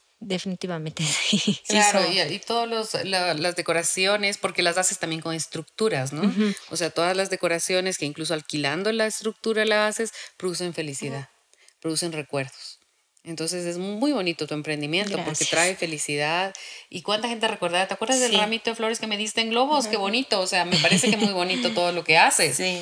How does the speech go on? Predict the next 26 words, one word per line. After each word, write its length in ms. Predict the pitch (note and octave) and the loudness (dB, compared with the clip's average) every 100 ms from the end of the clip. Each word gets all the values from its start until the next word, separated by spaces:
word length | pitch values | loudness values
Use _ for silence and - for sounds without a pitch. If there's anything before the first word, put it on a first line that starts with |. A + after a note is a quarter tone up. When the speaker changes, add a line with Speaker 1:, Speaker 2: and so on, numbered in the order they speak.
| - | 0
Speaker 2:
También 300 | A3 A#3+ D4+ | 4 6 4
es 100 | F4 | 2
interesante 640 | D#4+ C4 A3 A3 A3+ C#4+ | 0 0 0 2 0 0
que 80 | C#4 | -4
estás 260 | G#3 G3+ G#3 | -4 -2 -2
siempre 360 | - G#3+ B3+ | -2 -2 -2
en 80 | A#3+ | -4
el 80 | F3+ | -2
momento 420 | E3 E3+ F3 G3+ | -4 -4 -4 -6
feliz 300 | - D#3 E3+ | -4 -4 -4
de 80 | E3+ | -4
las 140 | D3+ C3+ | -6 -6
personas. 420 | - - F#3 - | -4 0 2 2
Speaker 3:
Sí, 360 | G3 E3+ E3 A3+ | 0 0 2 0
Speaker 1:
Ujú. 80 | |
Speaker 3:
claro. 420 | G#3+ A#3+ A#3 A#3 D4 | 2 0 0 -2 0
Speaker 1:
Eso, 220 | E4+ C#4+ | 2 4
Speaker 2:
Claro. 180 | A3 F3 | 6 6
Speaker 1:
eso 140 | D#3+ | 4
me 120 | A#3 | 2
parece 340 | G#3 G3 G3 - | 2 0 0 -2
también 260 | G3 F#3 | -2 -2
hermoso, 320 | F3+ F3 - G3+ | -2 -2 -4 -4
ser 220 | - F#3 | -4 -2
parte 480 | - F3+ G3 G3 F#3 | 4 4 4 0 -4
de 460 | E3+ E3 D#3+ D#3 | 0 2 2 0